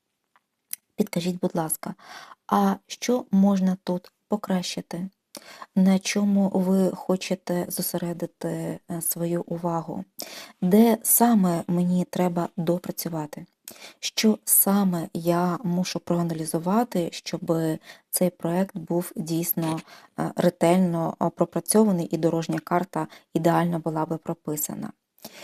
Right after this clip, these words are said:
Е, що саме вам не зрозуміло в моєму звіті? Е, яку ще аналітику ви хочете, е,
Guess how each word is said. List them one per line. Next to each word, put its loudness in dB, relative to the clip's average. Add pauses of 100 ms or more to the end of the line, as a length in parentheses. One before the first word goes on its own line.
(360)
Е, 6
що -4
саме 6
вам 4
не 4
зрозуміло 0 (120)
в 0
моєму -2
звіті? -6 (960)
Е, 2
яку 2
ще 6
аналітику 0
ви 2
хочете, -2
е, -2